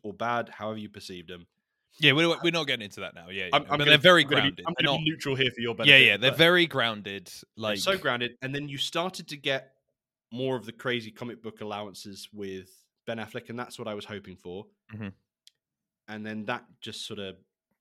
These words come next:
Speaker 2: Just
Speaker 1: padded
Speaker 2: again,
Speaker 1: out
Speaker 2: if,
Speaker 1: to
Speaker 2: if,
Speaker 1: whatever.
Speaker 2: if you like that, cool. But it, for me, it didn't really work. It
Speaker 1: Yeah.
Speaker 2: just, yeah, it didn't.
Speaker 1: And then you went back to the Batman,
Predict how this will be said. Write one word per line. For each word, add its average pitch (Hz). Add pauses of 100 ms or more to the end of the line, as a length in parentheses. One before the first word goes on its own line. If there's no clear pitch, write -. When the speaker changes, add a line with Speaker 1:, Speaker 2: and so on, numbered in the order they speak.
(220)
Speaker 2:
Just - (960)
Speaker 1:
padded 156
Speaker 2:
again, 120
Speaker 1:
out 110
Speaker 2:
if, -
Speaker 1:
to 110
Speaker 2:
if, 98
Speaker 1:
whatever. 101 (180)
Speaker 2:
if 131
you 151
like 156
that, 117 (220)
cool. 107
But 101 (160)
it, 113 (160)
for 135
me, 127
it 101
didn't 95
really 90
work. 71 (100)
It 98
Speaker 1:
Yeah. -
Speaker 2:
just, -
yeah, -
it 101
didn't. 98
Speaker 1:
And 117
then 117 (760)
you 123
went 123
back 117
to 113
the 104
Batman, 101